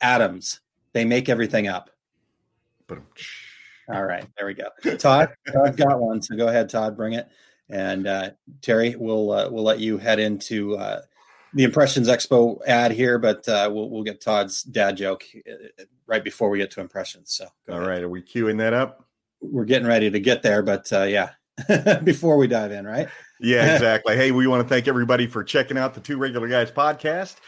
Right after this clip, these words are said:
Speaker 2: If you are listening to the podcast version, we would appreciate you sharing with your friends so they can become regulators also.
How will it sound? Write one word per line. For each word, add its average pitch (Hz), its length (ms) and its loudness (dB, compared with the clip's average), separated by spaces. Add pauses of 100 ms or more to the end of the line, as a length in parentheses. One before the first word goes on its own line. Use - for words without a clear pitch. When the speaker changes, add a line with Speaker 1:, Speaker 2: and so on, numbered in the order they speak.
(260)
Speaker 2:
If 120 260 -2
you 151 280 0
are 147 140 4
listening 147 420 0
to 151 100 -2
the 123 80 -4
podcast 139 500 -2
version, 143 400 -4
we 123 140 -2
would 113 160 -2
appreciate 123 440 -8
you 104 140 -6
sharing 123 460 -4
with 113 160 -8
your 110 100 -6
friends 123 440 -2
so 101 300 -2 (340)
they 110 340 2
can 127 240 -4
become 107 340 -4
regulators 117 760 -2
also. 139 520 -4